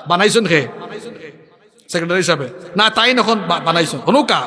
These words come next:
বুঝাইলাম আপনারা। কতদিন আর থাকবো? মানুষ তো আমরা, এক সময় দুর্বল হয়ে যাবো। মনে করো কা তাই দুর্বল হয়ে গেলা,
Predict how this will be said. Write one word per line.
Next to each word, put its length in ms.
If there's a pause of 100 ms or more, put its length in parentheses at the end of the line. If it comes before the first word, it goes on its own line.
(100)
বুঝাইলাম 360
আপনারা। 300 (880)
কতদিন 340
আর 140
থাকবো? 220
মানুষ 300
তো 100
আমরা, 320 (240)
এক 160
সময় 300 (100)
দুর্বল 300
হয়ে 120
যাবো। 160
মনে 200
করো 200
কা 120
তাই 160
দুর্বল 320
হয়ে 120
গেলা, 220